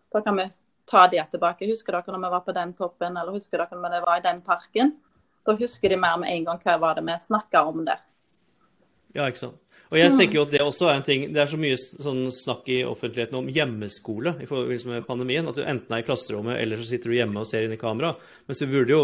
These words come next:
Speaker 2: ha hatt uteskole, ikke sant? Det er jo ute i friluft, og man kan være sammen ute, eller man kan sende ungene ut hver for seg, hvis de da er hjemme, altså de går ut og tar et bilde av noe. Og dette
Speaker 1: Mm.
Speaker 2: kommer jeg på, dette har jeg jo en hel episode om i, eh, backlisten med Frøy Astrup fra i vår, eh, hun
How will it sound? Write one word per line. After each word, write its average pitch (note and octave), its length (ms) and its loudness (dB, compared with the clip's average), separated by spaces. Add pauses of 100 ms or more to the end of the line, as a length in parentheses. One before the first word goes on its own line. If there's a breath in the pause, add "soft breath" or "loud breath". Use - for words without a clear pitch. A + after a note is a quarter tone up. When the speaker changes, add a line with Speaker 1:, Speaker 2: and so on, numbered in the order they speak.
(100)
Speaker 2:
ha A#2+ 160 -4
hatt A#2+ 300 -6
uteskole, E3+ 500 -2
ikke A#2 80 -4
sant? C#3+ 160 0
Det C#3 80 4
er B2+ 140 4
jo B2+ 180 2
ute A#2+ 160 -2
i A#2+ 240 2
friluft, A#2 540 -2
og A#2 280 -2 (280 loud breath)
man C#3 120 -2
kan C3+ 120 2
være C3 180 2
sammen A#2 400 0
ute, C3 320 0
eller D#3 160 0
man C#3 180 -4
kan C3+ 240 -2
sende B2 300 0
ungene A2+ 300 -2 (100)
ut A#2 160 -2
hver A2 240 0
for B2+ 100 -6
seg, C3+ 280 0
hvis A#2+ 180 -2
de B2+ 80 -2
da A2+ 220 4
er A#2 100 4
hjemme, G#2+ 240 0
altså B2 160 -2
de A2+ 80 -4
går A2 160 2
ut G#2+ 120 -8
og A2+ 60 -8
tar A2+ 120 0
et A2 100 -10
bilde A2 240 -2
av G2+ 100 -4
noe. D3+ 160 -4 (460 soft breath)
Og - 80 0
dette A3 300 8
Speaker 1:
Mm. - 40 -10
Speaker 2:
kommer C#3 220 2
jeg A#2 100 0
på, D#3 140 4
dette D3 180 0
har C#3 120 2
jeg B2 100 4
jo C3 40 -2
en B2+ 60 0
hel A#2+ 120 0
episode B2+ 420 0
om F3 220 2
i, C#3 320 0
eh, C#3+ 120 6
backlisten D3 540 -2
med C#3 160 -2
Frøy C3 180 6
Astrup B2 460 0
fra B2 160 4
i B2 80 6
vår, B2 320 6
eh, B2+ 160 4
hun B2+ 100 0